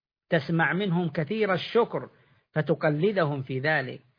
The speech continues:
أما إذا صحبت المتبرمين المتسخطين، نسأل الله السلامة والعافية، فإنك تحذو حذوهم، فالمرء على دين خليله،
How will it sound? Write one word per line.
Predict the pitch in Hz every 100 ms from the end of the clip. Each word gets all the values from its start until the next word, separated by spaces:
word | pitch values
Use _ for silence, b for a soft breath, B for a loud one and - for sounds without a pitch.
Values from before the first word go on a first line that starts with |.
| _ _ _ _
أما | 170 170 156 156 170 190 196
إذا | 165 156 165
صحبت | 156 151 - 185 - 165 139 - _ -
المتبرمين | 170 151 143 147 135 135 131 131 135 180 156 123 -
المتسخطين، | 165 143 143 139 143 139 - 139 170 180 139 139
نسأل | - 139
الله | 135 135 160 139
السلامة | 131 - 131 156 175 139 147
والعافية، | 139 131 135 135 180 185 180 - _ _ _ _ -
فإنك | 151 151 151 135
تحذو | 131 131 139 - 120 135 151 175 185
حذوهم، | - 147 135 135 120 127 113 - _ _ _ _
فالمرء | 135 135 123 160 - 147
على | 127 135 127 123
دين | 160 220 208 165
خليله، | 151 147 139 131 190 156 165 131